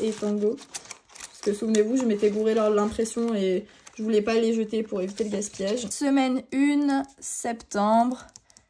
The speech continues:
Et on a mis plus soixante euros et on est à soixante euros pour cette épargne. Euh, j'espère que je vais l'emmener au toiletteur parce que, euh, ma mère, elle m'a dit que c'était peut-être pas besoin. Mais moi, je pense qu'il faudrait quand même lui refoutre un coup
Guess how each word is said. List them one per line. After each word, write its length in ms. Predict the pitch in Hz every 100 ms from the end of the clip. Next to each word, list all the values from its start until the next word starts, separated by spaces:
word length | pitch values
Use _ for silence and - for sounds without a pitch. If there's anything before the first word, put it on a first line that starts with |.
| _
Et 100 | -
on 120 | 208 202
a 80 | 202
mis 180 | 214
plus 500 | 262 - 233 233 - -
soixante 680 | - - 240 247 240 226 226
euros 300 | 208 220 247
et 180 | 202 220 -
on 180 | 208 208
est 240 | 226 226
à 200 | 214 - - - -
soixante 640 | - - 240 226 233 226 226
euros 400 | 226 226 240 -
pour 280 | - 240 247 -
cette 440 | 214 - 226 226 _
épargne. 420 | 247 226 185 - - - - -
Euh, 120 | 233
j'espère 260 | 254 269 494
que 40 | 339
je 40 |
vais 60 | 311
l'emmener 280 | 269 285 415
au 40 | 269
toiletteur 440 | 339 370 294 285 - - _ -
parce 240 | 226 226
que, 160 | - 269
euh, 500 | 269 269 247 247 247 269 - _ _ _ - _
ma 100 | 233
mère, 120 | 277 480
elle 100 | 339
m'a 100 | 240
dit 100 | 381
que 80 |
c'était 180 | - 262
peut-être 260 | 226 349 -
pas 140 | 330
besoin. 520 | 262 247 254 269 277 - -
Mais 60 | 233
moi, 120 | 302
je 180 | 339 -
pense 200 | 330 349
qu'il 140 | -
faudrait 300 | 294 294 285
quand 100 | 349
même 120 | 320 294
lui 60 |
refoutre 300 | 247 - 311
un 180 | 277 269 -
coup 260 | - 302